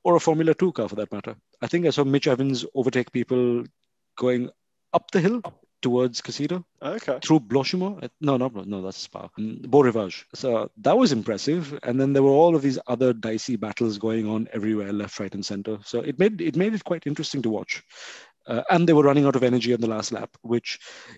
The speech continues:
Speaker 1: is funny, but also n-, not funny at the same time.
Speaker 2: Was it like, who could be the slowest person
Speaker 1: Yeah,
Speaker 2: across
Speaker 1: 'cause,
Speaker 2: the line,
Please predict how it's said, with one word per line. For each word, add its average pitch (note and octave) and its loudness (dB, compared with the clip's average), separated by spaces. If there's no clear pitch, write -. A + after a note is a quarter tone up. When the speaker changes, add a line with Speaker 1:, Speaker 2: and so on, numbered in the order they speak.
Speaker 1:
is F3+ 0
funny, A3 4
but D#3 2
also F3+ 2
n-, G3 0
not B3 4
funny G2 -8
at B2+ -8
the B2 0
same G#2+ -4
time. G#2 -8
Speaker 2:
Was B2+ -8
it B2 -4
like, B2+ -2
who C3+ 0
could B2+ -8
be B2+ -2
the A#2+ -6
slowest B2+ -4
person B2+ 0
Speaker 1:
Yeah, B3+ 4
Speaker 2:
across F#3+ 2
Speaker 1:
'cause, F#3 4
Speaker 2:
the B2+ -4
line, B2+ -4